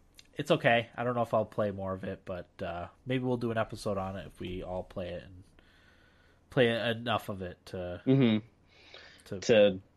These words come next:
Speaker 1: talk about
Speaker 2: com-,
Speaker 1: it.
Speaker 2: comment on it, yeah.
Speaker 1: Yeah, um, but, I mean, it play-, it plays okay. It's, you can have it in, in either landscape or portrait mode. Um,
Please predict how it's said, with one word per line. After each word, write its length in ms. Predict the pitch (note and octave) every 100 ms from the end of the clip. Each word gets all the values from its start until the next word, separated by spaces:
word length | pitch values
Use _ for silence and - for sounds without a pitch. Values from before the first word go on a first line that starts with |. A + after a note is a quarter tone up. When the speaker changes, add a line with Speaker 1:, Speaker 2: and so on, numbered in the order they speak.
| -
Speaker 1:
talk 320 | - B2 -
about 160 | A2 G2+
Speaker 2:
com-, 180 | A2+ G2+
Speaker 1:
it. 100 | - _ _ _ _ _ -
Speaker 2:
comment 380 | B2+ G#2+ G2+
on 180 | G2+ G2
it, 160 | G#2 D2+
yeah. 260 | G2 F#2
Speaker 1:
Yeah, 180 | G2+ G2+ -
um, 220 | C#3+ D#3+
but, 180 | A3+ G3+
I 60 |
mean, 180 | A3 A#3+
it 140 | A#3+ A#3+
play-, 220 | C4+ A3+
it 100 | G#3+
plays 260 | A#3 G#3+
okay. 440 | G#3+ G#3 F#3+ F#3+ F#3+
It's, 340 | B2+ C3+ -
you 160 | A#2 C#3+
can 140 | C#3
have 240 | D3 C#3+ D3
it 100 | C#3
in, 220 | C3 B2+
in 260 | G#2+ B2+ B2
either 220 | B2 B2
landscape 640 | A2+ A2+ A2 - A2+ G#2+
or 60 | G2+
portrait 420 | - G#2 - F#2+
mode. 280 | G#2 G2+ G2 - - - - - _ _ -
Um, 440 | F#2+ F#2+ F#2+ F#2+